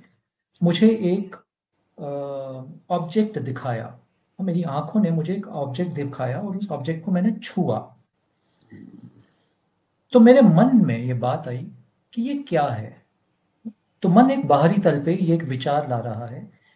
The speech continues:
कि ये क्या है। उसने sensory input ले लिया। तो मन वह है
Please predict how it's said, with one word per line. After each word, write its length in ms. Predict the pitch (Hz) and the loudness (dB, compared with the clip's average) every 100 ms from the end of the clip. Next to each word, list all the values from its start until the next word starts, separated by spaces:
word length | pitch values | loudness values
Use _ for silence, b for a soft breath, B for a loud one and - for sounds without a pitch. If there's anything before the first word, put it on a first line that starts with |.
| b | b
कि 80 | 262 | -10
ये 220 | 220 269 | -10 -10
क्या 340 | 269 - 147 127 | -14 -10 -8 -8
है। 300 | 107 113 _ _ _ _ _ _ _ _ | -10 -14 _ _ _ _ _ _ _ _
उसने 540 | 185 180 180 220 247 - _ _ | -8 -6 -2 -2 -2 -8 _ _
sensory 680 | - 175 208 208 262 269 285 | -4 0 2 2 -2 -4 -2
input 460 | 190 202 202 214 | 0 0 0 -4
ले 160 | 143 120 | -4 -6
लिया। 200 | 117 120 | -8 -12
तो 120 | 147 | -14
मन 180 | 135 214 | -6 -4
वह 240 | 247 156 | -4 -4
है 460 | 123 226 127 123 - | -8 -8 -10 -14 -16